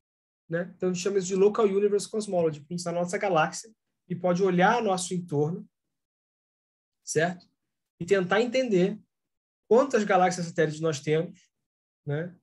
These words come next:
Ou nas nossas vizinhanças, de galáxias anãs. Lembrando que essas galáxias muitas vezes são muito dominadas por matéria escura,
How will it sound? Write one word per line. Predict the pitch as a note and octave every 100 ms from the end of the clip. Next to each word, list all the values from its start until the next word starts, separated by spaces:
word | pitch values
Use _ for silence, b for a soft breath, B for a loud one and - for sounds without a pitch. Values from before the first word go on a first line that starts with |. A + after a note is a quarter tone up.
| _
Ou | D3 D#3
nas | C3+ C3+ B2+
nossas | C3+ C3 C#3
vizinhanças, | D3+ D#3+ E3+ F3
de | C#3+
galáxias | C3+ C3+ C3
anãs. | D#3 E3 E3 G3+ - _ _ _ _ _
Lembrando | C#3+ D3 F3
que | F3
essas | D#3+ D#3
galáxias | D3 D3 D3 D3
muitas | C3+ - D3+
vezes | D#3+ -
são | D3+ C#3 C#3 _ _ _ _ _ _ -
muito | C#3 G3+ B3+ G3+
dominadas | F3+ D3+ D3+ D#3 C#3+
por | - F3+
matéria | E3+ D3 C#3+
escura, | C3+ - C#3+ E3+